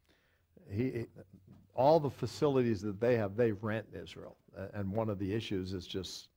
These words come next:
the, the cost. It's just so expensive there. Um, and they're not able to do a lot that they would like to do. He said, "What are you planning on doing with this house?"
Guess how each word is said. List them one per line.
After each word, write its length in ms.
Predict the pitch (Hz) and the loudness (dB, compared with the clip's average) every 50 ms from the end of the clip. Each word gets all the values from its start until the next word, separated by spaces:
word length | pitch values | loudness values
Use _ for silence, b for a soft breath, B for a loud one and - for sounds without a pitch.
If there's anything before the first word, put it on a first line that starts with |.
| _ _ _ _ | _ _ _ _
the, 80 | 85 82 - _ _ - | -18 -18 -18 _ _ -12
the 80 | 85 | -12
cost. 540 | - - - 95 - - - - - - - | -12 -6 -4 -4 -4 -4 -6 -10 -12 -18 -20
It's 140 | - 87 - | -20 -20 -12
just 300 | - 107 95 87 - - | -8 -6 -6 -6 -4 -4
so 140 | - 117 95 | -2 -2 -2
expensive 540 | 87 - _ _ - 98 90 85 - - - _ | -4 -8 _ _ -10 -8 -8 -8 -12 -18 -20 _
there. 200 | - - 82 - _ _ _ b b b b b b b b b _ 113 | -14 -14 -14 -16 _ _ _ b b b b b b b b b _ 2
Um, 480 | 110 107 107 104 101 101 98 95 92 92 87 - _ _ _ _ _ _ _ _ _ _ _ | 2 4 4 4 2 2 0 -2 -4 -10 -16 -20 _ _ _ _ _ _ _ _ _ _ _
and 380 | 117 107 110 110 104 101 98 98 - - _ _ _ _ _ _ _ - | -2 -2 0 0 -2 -2 -6 -8 -12 -16 _ _ _ _ _ _ _ -4
they're 120 | 113 117 120 | -2 0 2
not 200 | 131 131 131 127 | 2 4 4 4
able 240 | 127 127 117 123 | 4 4 2 2
to 100 | 113 117 | 0 -2
do 160 | 113 113 127 120 | 0 2 4 4
a 60 | 113 | 4
lot 380 | 110 110 117 123 120 - - | 6 6 6 4 4 2 0
that 160 | - 101 - - | -6 -4 0 0
they 80 | 117 | 0
would 180 | 110 104 101 101 | 2 2 0 0
like 320 | 98 110 123 139 135 135 - | 2 4 4 4 2 0 -4
to 120 | - 117 | -8 -4
do. 180 | 95 107 104 101 | 0 2 2 2
He 80 | 104 | 2
said, 120 | 107 123 123 | 0 0 0
"What 120 | 147 175 | 0 0
are 60 | 214 | 0
you 100 | 208 196 | 0 -2
planning 300 | 170 - 165 180 180 165 | 0 0 0 0 0 -2
on 60 | 143 | 0
doing 180 | 135 151 170 160 | 0 2 2 2
with 120 | 131 113 | 2 0
this 200 | 117 107 104 - | 0 -2 -4 -2
house?" 400 | - 147 131 98 - - - - | -4 -2 -2 -2 -4 -6 -14 -20